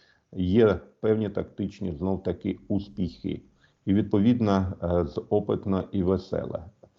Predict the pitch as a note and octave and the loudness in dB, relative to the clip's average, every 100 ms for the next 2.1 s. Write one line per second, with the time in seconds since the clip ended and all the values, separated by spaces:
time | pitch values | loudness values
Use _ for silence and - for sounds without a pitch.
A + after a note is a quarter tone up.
0 | _ _ _ F#2 F2 F#2 F2 E2+ - - | _ _ _ -6 -2 2 2 0 -4 -12
1 | _ _ _ _ _ - G2+ F#2+ F2+ F2 | _ _ _ _ _ 0 2 4 4 2
2 | E2+ | -2